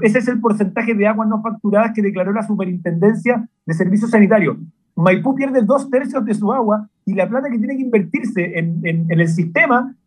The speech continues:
no se está gastando. Entonces, como tú decías, y tenemos hoy día hoyos financieros por todas partes, despilfarro de recursos, mala gestión de esto, una rotación de cargos que realmente es brutal.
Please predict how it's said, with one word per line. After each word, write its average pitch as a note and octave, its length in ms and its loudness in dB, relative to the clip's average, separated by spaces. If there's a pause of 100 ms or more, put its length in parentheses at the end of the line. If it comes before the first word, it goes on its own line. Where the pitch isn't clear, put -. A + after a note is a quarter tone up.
(100)
no G#3+ 180 2
se - 120 -2
está C#4+ 180 2
gastando. A3+ 400 2
Entonces, A3 440 -2 (260)
como F#3+ 220 2
tú C4 80 -2
decías, C4 260 2
y - 40 4
tenemos A#3 340 2
hoy G#3+ 100 4
día A#3 340 2
hoyos A#3 360 4
financieros G3+ 480 2
por G3 180 -4
todas G3+ 220 0
partes, G#3 360 0
despilfarro F#3+ 680 2
de F#3+ 100 2
recursos, G#3 460 2
mala A#3 300 0
gestión G#3+ 520 -2
de G#3 120 0
esto, G3+ 380 -6 (240)
una A#3+ 200 4
rotación G#3+ 460 2
de A3+ 120 2
cargos A3+ 380 2
que F#3+ 80 0
realmente G#3+ 480 0
es A#3 240 -6
brutal. F3+ 720 4